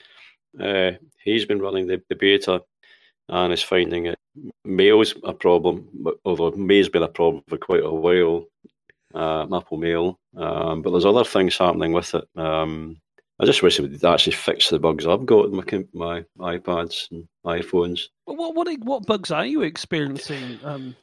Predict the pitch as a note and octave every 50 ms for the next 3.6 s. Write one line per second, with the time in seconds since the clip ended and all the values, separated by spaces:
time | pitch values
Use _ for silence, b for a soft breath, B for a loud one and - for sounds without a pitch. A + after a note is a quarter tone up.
0 | _ _ - - A2 G2 G2 G#2 A2+ C#3+ C3+ C3+ - - C#3 D3+ E3+ F3 E3+ -
1 | C3+ B2+ C3 - G#2 A2 A2 G#2 G#2+ A#2 - - - A2+ A2 A2 G2+ G2 G#2 G2+
2 | G2 G2 F#2+ F2+ F2 F#2 F#2 F#2 F#2 F#2 F2+ F2+ F2+ F2+ - - - G#2 G2 F2+
3 | F2 F2 G2+ G2+ F#2 F#2 E2 E2+ E2+ E2+ -